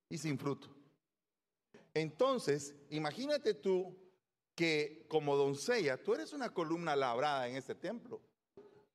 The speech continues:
Perdona, pero aquí estas chicas valen oro.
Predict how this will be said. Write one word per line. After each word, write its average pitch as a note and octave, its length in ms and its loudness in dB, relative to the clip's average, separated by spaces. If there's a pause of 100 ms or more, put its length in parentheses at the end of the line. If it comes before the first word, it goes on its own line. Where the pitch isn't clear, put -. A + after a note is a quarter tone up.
(540)
Perdona, D#3 680 0
pero D3+ 440 2
aquí C4 480 -6
estas A3+ 360 -4
chicas A3+ 400 -4
valen E3 320 -2
oro. E3+ 400 0